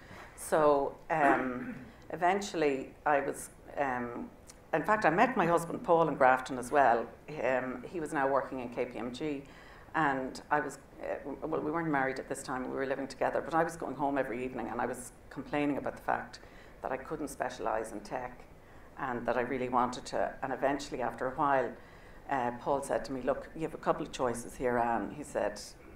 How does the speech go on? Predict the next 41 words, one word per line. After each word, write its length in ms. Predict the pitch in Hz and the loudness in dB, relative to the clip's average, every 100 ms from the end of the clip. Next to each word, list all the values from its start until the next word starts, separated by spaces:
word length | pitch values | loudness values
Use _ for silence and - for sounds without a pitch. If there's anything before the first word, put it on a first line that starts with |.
| - - - | -20 -20 -14
"Some 240 | - 170 | -2 0
of 120 | 160 165 | 0 -2
them 100 | 120 | -4
are 120 | 117 | -2
good," 300 | 143 123 - | 0 -2 -4
but 120 | 101 | -10
he 80 | 104 | -10
said, 180 | - 131 | -10 -6
"One 160 | 135 139 | 0 0
of 140 | 120 | 0
them 120 | - 85 | -6 -10
is 120 | - | -8
bad." 440 | - 117 110 - - - - - - - | -6 -4 -6 -8 -16 -20 -20 -20 -20 -12
And 80 | 139 | -10
he 80 | 143 | -8
said, 240 | 147 135 | -6 -6
"Your 80 | 156 | -6
choices 540 | - 202 185 185 135 | -4 -2 0 -2 -2
are," 360 | 120 110 104 - - | 2 2 0 -4 -16
he 180 | - 151 | -12 -12
said, 460 | - 139 117 - - | -6 0 0 -2 -6
"first 220 | 180 180 | -8 -8
of 80 | - | -6
all, 60 | 143 | -6
you 140 | 123 | -4
can 340 | - 120 123 - - - | -6 -4 -6 -8 -18 -4
focus 320 | 170 160 - | -2 -2 -2
on 60 | 156 | -8
the 80 | - | -2
good 220 | 131 127 | -4 -2
things 200 | 110 - | -10 -8
in 100 | 107 | -6
work. 220 | - - 233 | -6 -6 -4
You 80 | 220 | -2
really 320 | 180 180 156 | 0 0 0
like 260 | 123 117 | 0 -2
Grafton, 400 | - 127 127 131 | -2 -4 -4 -6
you 60 | 117 | -6
enjoy 340 | - 196 208 | -4 0 0
working 360 | 180 113 - 139 | 2 -2 -4 -4
there. 260 | 127 120 | -4 -4